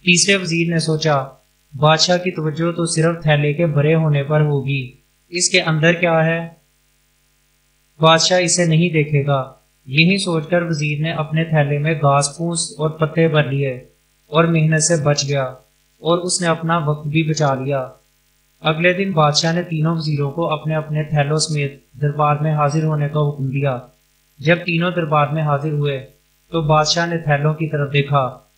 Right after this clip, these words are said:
और हुक्म दिया कि तीनों को इनके थैलों समेत एक माह के लिए दूर दराज जेल में कैद कर दिया जाए।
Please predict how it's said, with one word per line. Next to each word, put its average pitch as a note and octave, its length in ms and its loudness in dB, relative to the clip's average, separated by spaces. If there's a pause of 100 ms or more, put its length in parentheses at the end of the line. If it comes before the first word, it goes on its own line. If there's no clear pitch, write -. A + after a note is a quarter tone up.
(960)
और E3+ 160 4
हुक्म F3+ 340 0
दिया D#3+ 260 0
कि F3 160 -4
तीनों E3 380 -4
को E3+ 180 -4
इनके E3 300 -2
थैलों D3+ 320 0
समेत C#3+ 460 0 (460)
एक E3+ 280 2
माह D#3+ 200 2
के D#3+ 240 -2
लिए D#3 320 -2
दूर D#3 300 -2
दराज D3+ 440 0
जेल D3 280 -2
में D#3 160 -2
कैद C#3+ 220 0
कर D3 220 -2
दिया D3 240 0
जाए। C3+ 340 -6